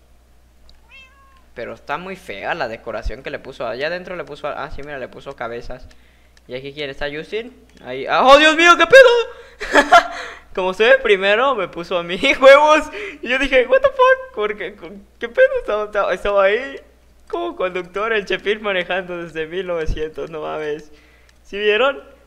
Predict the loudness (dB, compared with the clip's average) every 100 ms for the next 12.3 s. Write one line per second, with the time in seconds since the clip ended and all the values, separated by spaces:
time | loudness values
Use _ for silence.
0 | _ _ _ _ -16 -14 -12 -12 -12 -12
1 | -12 -14 -12 -14 -14 -12 -12 -12 -12 -10
2 | -8 -8 -10 -8 -8 -8 -14 -20 -20 -20
3 | -14 -12 -10 -10 -14 -16 -14 -10 -10 -8
4 | -10 -12 -14 -10 -10 -8 -6 -6 -6 -6
5 | -8 -10 -8 -8 -8 -10 -8 -8 -6 -8
6 | -8 -16 -20 _ _ _ _ _ -16 -16
7 | -14 -12 -10 -10 -10 -10 -10 -10 -10 -10
8 | -14 -12 -8 -6 -6 -8 -14 -12 -8 -8
9 | -8 -8 -8 -8 -8 -10 -10 -8 -6 -6
10 | -8 -8 -10 -10 -12 -14 -14 -12 -14 -16
11 | -20 -20 -12 -10 -8 -8 -10 -12 -14 -12
12 | -10 -12